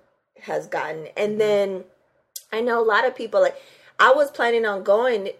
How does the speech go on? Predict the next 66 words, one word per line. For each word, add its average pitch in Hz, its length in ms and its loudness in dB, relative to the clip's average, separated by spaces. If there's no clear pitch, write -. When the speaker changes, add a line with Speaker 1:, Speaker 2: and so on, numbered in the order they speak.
Speaker 1:
but 214 140 2
I 208 100 8
wasn't 220 280 6
gonna 214 180 4
do 208 220 2
the 185 120 -4
usual 180 500 2
Wednesday 180 420 4
through 165 180 -8
Sunday 160 520 -6
anymore. 160 340 -14
And 180 140 -4
I 175 100 0
think 220 280 -4
that 202 160 2
was 196 140 -2
the 220 60 -14
consensus 196 720 -8
all 165 160 -6
the 156 100 -6
way 165 160 -6
around 160 540 -12
from 190 120 -6
a 190 60 2
lot 175 260 0
of 170 100 -2
friends, 170 600 -10
either 185 240 6
that 170 200 6
they, 165 220 -2
even 233 220 0
if 240 120 2
they 196 140 4
lived 190 400 -2
here 202 240 2
in 196 120 -2
L 190 180 2
A 190 240 8
or 175 200 4
in 175 100 -2
San 175 220 -4
Diego, 170 520 4
or, 170 580 8
you 185 120 -6
know, 160 120 -2
we're 165 140 2
coming 180 320 -6
in 170 100 2
from 170 200 -6
out 170 160 -6
of 175 80 -4
town, 170 360 -10
a 170 80 -4
lot 170 140 -2
of 170 80 -6
people 196 160 -10
are 185 60 -6
like, - 180 -10
"Oh, 180 100 -6
I'm 185 80 -10
just 359 120 -16
gonna 175 140 -12
go 139 120 -8
for - 140 -10
a 180 40 -6
day. 170 380 -4